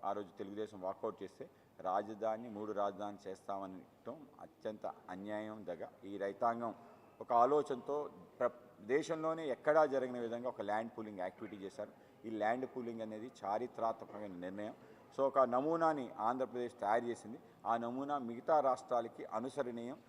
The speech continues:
అదే శరణ్యం. ఎందుకంటే ఇప్పుడు రాష్ట్ర ప్రభుత్వాల డబ్బుల్లో ల్యాండ్ ఎక్విజిషన్ అంటే అత్యంత కాస్ట్లీ థింగ్ అయిపోయింది. ఇంత ఖరీదైన వ్యవస్థని ఎవరు కూడా అమలు చేయలేరు. కనుక అందరికీ ఉండే ఒకే ప్రత్యామ్నాయం ల్యాండ్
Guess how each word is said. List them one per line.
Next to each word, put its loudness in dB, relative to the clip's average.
అదే 4
శరణ్యం. 2
ఎందుకంటే -4
ఇప్పుడు -4
రాష్ట్ర -2
ప్రభుత్వాల -2
డబ్బుల్లో -2
ల్యాండ్ 2
ఎక్విజిషన్ -10
అంటే -8
అత్యంత -4
కాస్ట్లీ 0
థింగ్ -10
అయిపోయింది. -10
ఇంత -2
ఖరీదైన 2
వ్యవస్థని 0
ఎవరు 2
కూడా 4
అమలు 2
చేయలేరు. -2
కనుక 4
అందరికీ 0
ఉండే 0
ఒకే 0
ప్రత్యామ్నాయం -2
ల్యాండ్ 2